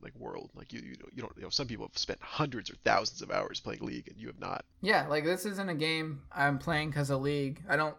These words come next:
Speaker 2: like that I P particularly. Like, I don't really know any of the history or whatever, uh, behind it. It's just, it's a fun game, and I like it for that, which is the best part, 'cause, like, this game is, like, a really good mechanical game, but it's also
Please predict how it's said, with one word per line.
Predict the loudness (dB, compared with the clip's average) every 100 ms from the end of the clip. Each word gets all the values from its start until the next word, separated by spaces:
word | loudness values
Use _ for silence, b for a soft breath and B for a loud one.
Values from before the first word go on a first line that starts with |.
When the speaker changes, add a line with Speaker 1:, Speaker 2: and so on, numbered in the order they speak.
| -6
Speaker 2:
like | 2 4 4
that | 6 6
I | 6
P | 4 0
particularly. | 0 0 -2 0 0 0 2 0 -2 -4
Like, | -6 -6 -16 -6
I | 0
don't | 0 -2 -8 _ 0
really | 4 4
know | 4 2 2
any | 2 0
of | 0
the | 0
history | -2 -4 -4 -2
or | -2
whatever, | -2 -2 0 -4 -6 B B B B -12
uh, | -10 -10 _
behind | -4 2 2 2
it. | 0
It's | -2
just, | -6 -6 -8 -4
it's | -2
a | 2
fun | 4 4
game, | 2 0 -4 -8 -2
and | 0 2
I | 4
like | 4 4
it | 0
for | 0 6
that, | 6 6 2 -4
which | -2 -2
is | -4 -6 -14 b _
the | 2
best | 6 6 8
part, | 6 6 4 -2
'cause, | 0 2
like, | 2 2
this | 0
game | 2 4 4
is, | 2
like, | -2 -2 0
a |
really | 2 4 4
good | 4 2
mechanical | 2 2 2 2 0
game, | 0 0 2
but | 2
it's | 0
also | 0 0 4 6 6 4